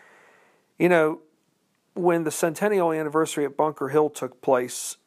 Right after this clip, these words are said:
as Christian D. Spigna pointed it out,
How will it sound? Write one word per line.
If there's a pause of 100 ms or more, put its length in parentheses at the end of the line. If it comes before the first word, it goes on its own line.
(840)
as
Christian
D.
Spigna
pointed
it
out,